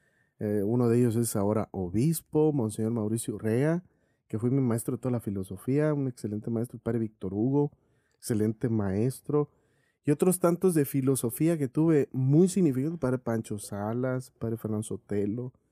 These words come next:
eh, sacerdotes que ahora comparto el ministerio con ellos, de veras que me formaron y nos siguen teología, ¿no? Una experiencia muy bonita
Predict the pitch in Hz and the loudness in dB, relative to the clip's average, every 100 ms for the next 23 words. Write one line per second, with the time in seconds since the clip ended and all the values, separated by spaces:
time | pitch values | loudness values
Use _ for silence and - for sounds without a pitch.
0 | _ _ _ _ _ _ _ _ - 110 | _ _ _ _ _ _ _ _ -2 0
1 | 110 131 123 127 131 214 - 277 - 190 | 2 0 0 0 0 0 0 -2 2 4
2 | 147 175 233 196 160 - 165 214 233 202 | 4 4 2 2 0 2 0 2 2 4
3 | 156 139 175 180 165 180 190 180 _ - | 4 4 0 2 2 4 2 -2 _ -20
4 | _ _ _ - 123 131 151 - 135 127 | _ _ _ -4 0 2 2 0 0 0
5 | _ _ _ _ _ _ - 123 127 120 | _ _ _ _ _ _ -6 -4 0 0
6 | 131 127 _ 175 247 - 139 131 143 147 | 0 -2 _ 2 2 0 -4 0 2 2
7 | 139 113 98 101 92 95 110 131 _ _ | 0 -4 -4 -6 -6 -4 -6 -8 _ _
8 | _ _ _ _ _ _ _ _ _ _ | _ _ _ _ _ _ _ _ _ _
9 | _ _ 151 190 175 165 180 170 160 202 | _ _ 2 2 4 2 4 4 4 4
10 | 220 175 147 165 - 123 | 2 2 2 0 -2 -4